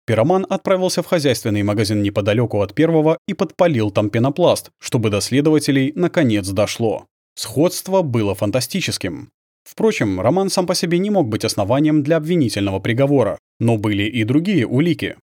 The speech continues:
Отпечаток пальца и данные маячка, установленного за приборной доской автомобиля. В результате Джона Орра признали виновным в двадцати девяти поджогах и четырёх убийствах. Он был приговорён к пожизненному заключению без возможности условно-досрочного освобождения.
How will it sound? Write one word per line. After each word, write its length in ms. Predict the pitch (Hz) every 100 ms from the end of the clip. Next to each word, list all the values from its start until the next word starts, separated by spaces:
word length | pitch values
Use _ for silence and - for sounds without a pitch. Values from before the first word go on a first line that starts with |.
| -
Отпечаток 680 | 110 - 107 135 127 160 -
пальца 320 | 170 123 104
и 160 | -
данные 400 | 131 127 104 95
маячка, 440 | 95 95 95 170 175
установленного 840 | 180 - 180 160 160 156 147 156
за 100 | 165
приборной 460 | 165 147 123 120 123
доской 380 | 104 - 104
автомобиля. 720 | 101 - 107 117 143 110 - - _ -
В 80 |
результате 680 | 120 110 98 101 101 - 156 131
Джона 280 | 110 107 135
Орра 280 | 175 185 175
признали 400 | 175 135 151 151
виновным 460 | 135 120 117 127
в 60 | 117
двадцати 440 | 143 151 165 165
девяти 320 | 113 104 95
поджогах 560 | 104 95 98 151 160 - -
и 60 |
четырёх 440 | 165 190 165 107 90
убийствах. 580 | 113 135 101 92 69 - _ -
Он 200 | 208 151
был 160 | 110
приговорён 520 | 92 107 107 107 180 175
к 80 |
пожизненному 560 | - 185 143 135 123 123
заключению 680 | 110 101 95 165 170 160 160
без 240 | 110 165
возможности 760 | 170 190 123 120 110 123 - -
условно-досрочного 1080 | 185 - 113 104 107 127 117 104 - 98 98
освобождения. 880 | - 107 123 120 127 127 98 69